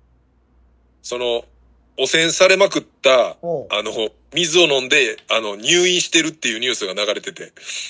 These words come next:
Speaker 2: やばすぎん？
Speaker 1: それがもうなんか、めっちゃおもろかって。しかもその飲んでる、飲んでるシーンが、
Speaker 2: うん。
Speaker 1: あの、普通に動画で撮られてて、それが流れてたんですよ。
Speaker 2: うん。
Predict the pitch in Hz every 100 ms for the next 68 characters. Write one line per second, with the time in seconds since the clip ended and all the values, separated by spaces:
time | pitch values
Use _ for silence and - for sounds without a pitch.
0 | - _ _ 131 131 160 226 247 247 240
1 | 269 - _ _ _ _ _ - - -
2 | 160 151 - 180 160 151 147 120 120 110
3 | 90 - - - - 117 - 127 147 180
4 | - - 196 180 160 131 143 135 175 226
5 | 240 247 247 233 - - - - _ _
6 | 143 185 214 214 196 220 208 135 113 107
7 | 90 - 151 131 120 _ _ _ _ _
8 | _ _ - 110 104 98 - 139 151 117
9 | 135 135 139 151 147 147 - _ _ _
10 | 135 135 135 143 165 131 98 160 147 139
11 | 147 147 143 117 92 - 95 80 180 160